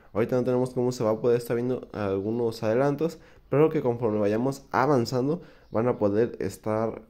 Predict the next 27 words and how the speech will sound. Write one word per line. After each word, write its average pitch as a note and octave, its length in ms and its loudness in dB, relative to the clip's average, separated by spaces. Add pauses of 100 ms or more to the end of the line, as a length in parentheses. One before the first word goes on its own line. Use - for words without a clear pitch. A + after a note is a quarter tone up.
(120)
sucediendo A2 460 0
diferentes G#2+ 400 -2
tipos B2+ 240 -6
de C3+ 120 -4
cosas D3+ 380 0 (320)
y C3 140 0
que D#3 320 0 (180)
va C3+ 140 6
a C3+ 60 2
tener B2+ 500 2
un B2+ 160 0
nuevo C3 280 4
personaje G#2+ 520 -2
el A2+ 140 -2
cual A2 200 0
va A#2 40 -4
a - 20 -6
estar A2+ 180 -6
saliendo A2 380 -4
para F2+ 200 -2
este G2+ 360 -4
evento G2+ 320 -2
del F#2 100 0
Día G2+ 140 0
de G2+ 60 0
la A2+ 80 -2
Madre B2+ 400 0